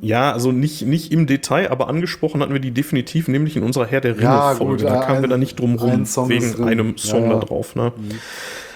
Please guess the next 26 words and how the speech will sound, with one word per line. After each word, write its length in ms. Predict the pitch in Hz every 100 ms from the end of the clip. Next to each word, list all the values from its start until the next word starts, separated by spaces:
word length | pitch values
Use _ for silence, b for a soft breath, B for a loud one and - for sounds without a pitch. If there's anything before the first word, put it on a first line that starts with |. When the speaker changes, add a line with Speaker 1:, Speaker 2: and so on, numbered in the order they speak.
| B -
Speaker 1:
Ähm, 360 | 117 113 110 104
da 120 | 107
hatten 120 | 113
wir 80 | 127
uns 160 | 123 -
zwar 140 | 127
eine 140 | 117 104
andere, 500 | 120 131 135 131 113
eine 140 | 113
andere 200 | 110 135
Platte, 340 | 131 127 - 120
die 100 | 110
Nightfall 380 | 113 123 - 123
Speaker 2:
Ja. 60 |
Speaker 1:
hatten 100 | 127
wir 60 | 117
uns 140 | 120
ja 60 | 120
da 80 | 113
vorgenommen, 520 | - 120 120 120 120
aber 280 | 110 110 104
natürlich 480 | 101 107 - 120 117
haben 120 | 113
wir 140 | 113 110
die, 300 | 110 107 107
ähm, 400 | - 98 98